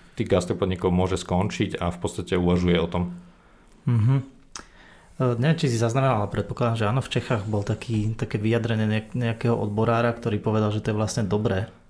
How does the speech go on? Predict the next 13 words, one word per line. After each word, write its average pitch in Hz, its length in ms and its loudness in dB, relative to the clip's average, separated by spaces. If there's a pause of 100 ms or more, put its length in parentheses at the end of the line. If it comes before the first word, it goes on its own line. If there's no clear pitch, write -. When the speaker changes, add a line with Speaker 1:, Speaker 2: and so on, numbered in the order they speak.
Speaker 2:
že 110 240 0
skončí 110 400 0
polovica 107 480 0
reštaurácií, 104 560 -2
že 110 160 -2
sa 104 160 0
očistia. 107 560 -2 (480)
Čo - 80 -4
si 135 240 0
myslíš 113 320 2
o 104 80 0
tomto? - 320 -4 (1200)
Speaker 1:
No, 90 240 2